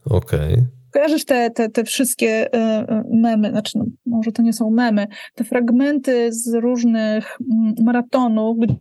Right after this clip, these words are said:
Speaker 2: ludzie się przewracają przed metą i raptem ktoś ich podnosi i ich donosi na metę. Ostatnio jakoś dużo mi się tego wyświetla, że, że, że współzawodnik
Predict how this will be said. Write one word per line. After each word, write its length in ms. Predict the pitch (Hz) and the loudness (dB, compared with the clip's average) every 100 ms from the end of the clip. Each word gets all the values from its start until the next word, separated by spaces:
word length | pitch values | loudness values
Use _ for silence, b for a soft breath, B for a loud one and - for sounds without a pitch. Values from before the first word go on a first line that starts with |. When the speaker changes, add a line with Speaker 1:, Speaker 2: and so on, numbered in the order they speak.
| - | 0
Speaker 2:
ludzie 260 | 220 226 226 | 2 2 2
się 100 | 226 | 0
przewracają 580 | - 233 226 254 233 | -2 -2 -2 0 0
przed 180 | 226 226 | 0 0
metą 280 | 226 247 247 | 0 0 0
i 80 | 247 | 0
raptem 260 | 233 240 | -2 -2
ktoś 240 | 208 262 254 | -2 -2 -2
ich 120 | - | -2
podnosi 600 | - 247 247 254 - 240 | -2 2 2 2 -2 -2
i 100 | 226 | 0
ich 120 | 220 | 2
donosi 520 | 214 226 226 220 226 | 2 2 2 0 -2
na 120 | 202 196 | 0 0
metę. 280 | 190 180 | 0 0
Ostatnio 340 | 202 - 214 202 | -4 -4 -2 -2
jakoś 300 | 196 190 - | -2 -4 -2
dużo 280 | 220 226 214 | 0 2 2
mi 80 | 196 | 0
się 100 | 208 | -2
tego 240 | 196 202 | -2 -2
wyświetla, 680 | 202 196 - 196 190 190 - B B B B 214 | -2 -4 -4 -4 -2 -4 -4 B B B B -6
że, 220 | 214 226 | -2 -2
że, 220 | 208 226 - | 0 -2 -2
że 140 | 220 | -4
współzawodnik 1500 | 214 - - 285 269 254 240 254 320 277 240 240 277 320 - | -4 -6 -2 2 2 2 2 2 2 2 2 2 0 -4 -10